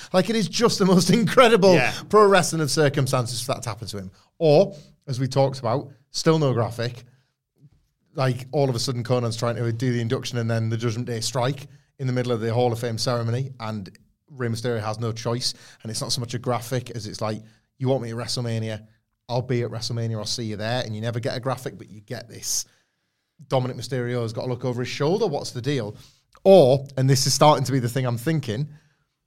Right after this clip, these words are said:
Speaker 1: uh, at the Hall of Fame, Rey Mysterio is asked just to have his son by his side, and Dominic Mysterio, like, halfway through the speech,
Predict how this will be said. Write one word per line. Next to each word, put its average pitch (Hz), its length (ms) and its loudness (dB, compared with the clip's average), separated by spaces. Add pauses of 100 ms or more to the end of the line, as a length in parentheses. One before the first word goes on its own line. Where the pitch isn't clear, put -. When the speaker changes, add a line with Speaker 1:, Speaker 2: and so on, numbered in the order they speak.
(140)
Speaker 1:
uh, 120 540 2 (800)
at 160 160 -2
the 156 60 2
Hall 147 220 4
of 135 80 -2
Fame, 127 520 -4 (520)
Rey 139 140 0
Mysterio 131 520 2
is 110 80 -2
asked - 500 -2 (360)
just 147 240 -2
to 131 60 -2
have 117 120 -2
his 117 100 -2
son 120 240 -2
by 110 180 -2
his 104 100 -4
side, 110 400 -4 (960)
and 131 100 -2
Dominic 139 280 4
Mysterio, 113 640 -4 (480)
like, 113 200 -6
halfway 131 400 -2
through 120 160 -6
the 110 60 -6
speech, - 520 -10